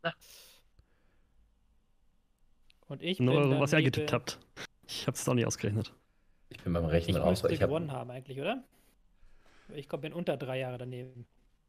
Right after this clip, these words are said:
Speaker 1: Also bei Nils bekomme ich drei Komma neun raus. Bei Tobi drei Komma sechs ungefähr und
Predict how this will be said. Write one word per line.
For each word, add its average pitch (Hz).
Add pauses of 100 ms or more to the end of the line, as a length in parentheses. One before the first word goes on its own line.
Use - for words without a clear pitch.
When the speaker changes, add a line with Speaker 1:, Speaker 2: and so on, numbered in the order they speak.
(340)
Speaker 1:
Also 117
bei 113
Nils 135
bekomme -
ich 120
drei 127
Komma 113
neun 107
raus. 143 (1700)
Bei -
Tobi 117
drei 113
Komma 110
sechs 117
ungefähr 123
und 107